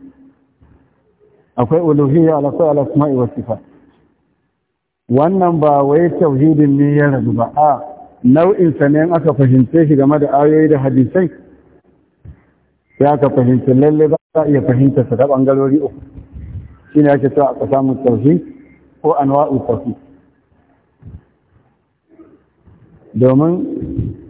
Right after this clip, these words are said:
akwai waɗanda ba musulmai ba, kuma sun yarda da samuwar Allah. Har ma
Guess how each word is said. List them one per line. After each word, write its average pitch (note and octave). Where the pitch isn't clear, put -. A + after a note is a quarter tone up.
akwai B2+
waɗanda D#3+
ba C3
musulmai B2
ba, C3
kuma C#3
sun F3
yarda D3
da C#3
samuwar B2+
Allah. A#2+
Har C#3
ma E3